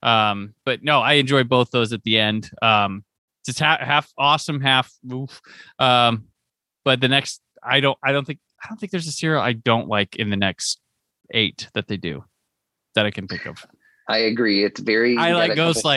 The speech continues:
Speaker 2: solid seasons.
Speaker 1: Spoiler: I like Ghostlight. Sorry, haters.
Speaker 2: Ghostlight's wonderful. Remembrance of the Dalek. I like, you, you don't need to bring the Daleks back
Speaker 1: Oh, and
Speaker 2: again.
Speaker 1: Silver
Speaker 2: Of course.
Speaker 1: Nemesis is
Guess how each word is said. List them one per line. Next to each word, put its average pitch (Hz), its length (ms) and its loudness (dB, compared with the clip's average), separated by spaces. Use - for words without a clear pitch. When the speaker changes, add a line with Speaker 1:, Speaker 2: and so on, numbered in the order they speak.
Speaker 2:
solid 120 200 0
seasons. 117 480 -8
Speaker 1:
Spoiler: 180 580 2
I 151 100 4
like 160 220 2
Ghostlight. 143 500 0
Sorry, 139 280 2
haters. 131 320 2
Speaker 2:
Ghostlight's 143 260 0
wonderful. 147 640 0
Remembrance 139 540 -2
of 135 40 -14
the 139 80 -2
Dalek. 139 460 2
I 143 80 2
like, 135 200 2
you, 131 140 -8
you 131 180 -6
don't 131 120 0
need 139 80 -6
to 127 80 -10
bring 135 140 0
the 127 60 -4
Daleks 131 400 0
back 135 120 0
Speaker 1:
Oh, 254 80 2
and 214 100 2
Speaker 2:
again. - 40 -8
Speaker 1:
Silver 359 240 2
Speaker 2:
Of 285 40 2
course. 254 80 2
Speaker 1:
Nemesis 247 380 -2
is 214 160 -6